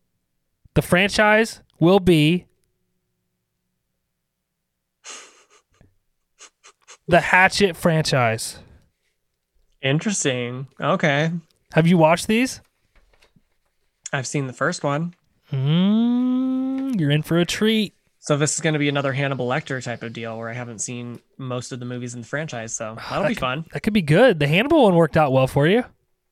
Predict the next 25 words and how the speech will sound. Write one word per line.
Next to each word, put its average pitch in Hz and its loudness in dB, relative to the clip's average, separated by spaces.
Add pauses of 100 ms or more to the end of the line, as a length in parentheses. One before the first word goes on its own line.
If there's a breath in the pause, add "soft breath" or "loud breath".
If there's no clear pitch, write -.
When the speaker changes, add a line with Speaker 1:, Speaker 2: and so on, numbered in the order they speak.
(380)
Speaker 2:
How 160 0
many 233 0
are, 214 0
how 156 -2
many 180 -4
are 123 -8
in 139 -4
the 127 -8
Hatchet 107 -12
one? 113 -14
Speaker 1:
There's 139 4
four. 170 4
So 147 0
there's 135 2
Hatchet 160 2
one, 165 0
two, 190 0
three, 165 2
and 151 0
then 151 0
the 143 2
fourth 160 2
is 139 -2
Victor 139 -2
Crowley. 120 0